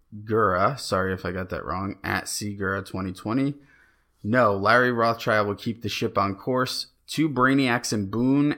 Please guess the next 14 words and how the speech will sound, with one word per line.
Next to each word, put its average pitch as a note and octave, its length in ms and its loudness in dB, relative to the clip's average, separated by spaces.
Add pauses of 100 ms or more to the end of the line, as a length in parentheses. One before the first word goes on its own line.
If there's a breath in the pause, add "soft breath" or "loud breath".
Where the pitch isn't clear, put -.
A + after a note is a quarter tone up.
and G#2+ 240 0
insert B2+ 600 0
name A#2 580 0 (760 soft breath)
will A#2+ 160 4
change C3 340 2
the B2+ 80 2
identity A2+ 440 0
of G#2 60 -2
the G#2 100 -2
Yankees. G2 520 -4
We G#2 140 -6
need A2 300 -2
one G2+ 440 -2 (180)
loose" A#2+ 640 -2